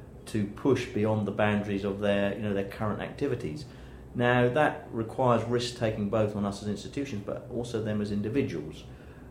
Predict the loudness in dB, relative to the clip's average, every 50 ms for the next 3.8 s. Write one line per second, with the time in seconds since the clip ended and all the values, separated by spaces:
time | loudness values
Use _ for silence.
0 | -18 -16 -8 -4 0 2 6 6 8 8 8 8 6 4 4 4 2 2 -2 -4
1 | -6 -6 -6 -4 -4 -2 -2 -2 -2 -2 -2 0 0 0 0 0 -2 -4 -6 -6
2 | -4 -2 -2 -2 -2 -4 -8 -8 -4 -2 -2 -2 -2 -4 -6 -8 -10 -12 -10 -4
3 | 2 4 4 4 4 2 -2 0 2 2 4 4 2 0 -2 -4